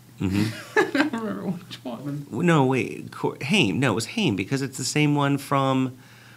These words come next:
Speaker 1: uh, Lost Boys, right?
Speaker 2: Lost Boys, yeah.
Speaker 1: Yeah, that's Cor-, no, <laughs> wait, they were both in that.
Speaker 2: <laughs>
Speaker 1: I meant the main character one, though. No, it was Corey Haim was in that one, I think.
Speaker 2: Okay, yeah, so
Speaker 1: All
Speaker 2: Co-,
Speaker 1: right.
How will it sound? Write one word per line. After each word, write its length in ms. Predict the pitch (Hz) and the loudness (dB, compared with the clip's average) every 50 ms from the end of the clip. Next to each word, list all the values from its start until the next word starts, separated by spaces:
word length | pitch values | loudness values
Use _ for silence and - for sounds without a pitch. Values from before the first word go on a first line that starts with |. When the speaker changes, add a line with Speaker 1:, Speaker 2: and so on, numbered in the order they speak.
| - - - - - | -20 -20 -20 -8 -2
Speaker 1:
uh, 220 | - 123 123 123 123 | 2 4 4 6 6
Lost 280 | 127 156 185 180 - - | 6 4 4 2 0 -2
Boys, 220 | 92 80 87 - 98 | -2 -2 0 0 0
right? 140 | 104 123 147 | 0 0 -2
Speaker 2:
Lost 160 | - - - | -4 -10 -16
Boys, 200 | - - - - - - | -20 -18 -18 -18 -18 -16
yeah. 40 | - - 160 147 | -8 -4 -2 -2
Speaker 1:
Yeah, 40 | 110 | -2
that's 120 | 110 117 - | -2 -4 -6
Cor-, 300 | - - 139 - 120 123 | -8 -8 -8 -4 0 2
no, 200 | 123 117 117 120 117 | 2 4 2 4 6
<laughs> 40 | - | 8
wait, 200 | 180 151 135 113 | 8 8 8 6
they 100 | 131 131 | 4 4
were 140 | 131 131 | 6 4
both 260 | 120 117 131 123 117 113 | 4 4 4 2 2 0
in 100 | 104 104 | -2 -2
that. 200 | 110 - - - - - - - - - | -2 -4 -6 -8 -10 -12 -14 -12 -10 -8
Speaker 2:
<laughs> 280 | - - - - - - | -8 -8 -8 -2 2 4
Speaker 1:
I 60 | 151 180 | 6 6
meant 160 | 196 196 175 | 6 4 4
the 80 | 175 | 4
main 320 | 165 156 151 147 147 143 - | 4 6 6 6 6 4 2
character 480 | - 135 131 127 120 107 101 - 98 95 | 0 0 0 2 2 0 -2 -4 -4 -4
one, 160 | 95 95 90 | -4 -6 -6
though. 160 | 92 87 85 117 | -6 -8 -6 -4
No, 220 | 131 135 131 120 | -2 -2 0 -2
it 40 | 127 127 | -2 -4
was 140 | 117 113 | -6 -8
Corey 280 | 117 - 143 135 123 110 | -6 -6 -4 -4 -4 -4
Haim 280 | 98 95 90 85 78 82 | -6 -6 -8 -8 -10 -10
was 140 | 85 78 85 | -10 -6 -6
in 60 | 78 | -4
that 180 | 76 57 - - | -4 -4 -6 -8
one, 80 | 78 | -8
I 60 | 85 | -8
think. 320 | 87 - - - - - - - | -8 -8 -8 -8 -8 -10 -8 -6
Speaker 2:
Okay, 280 | - 208 117 - 202 175 | -6 -4 2 4 4 4
yeah, 260 | 156 135 120 113 110 | 4 4 2 -2 -4
so 140 | 110 131 - | -4 -2 -2
Speaker 1:
All 60 | 90 | 0
Speaker 2:
Co-, 60 | 92 - - | 0 -2 -4
Speaker 1:
right. 80 | - | -6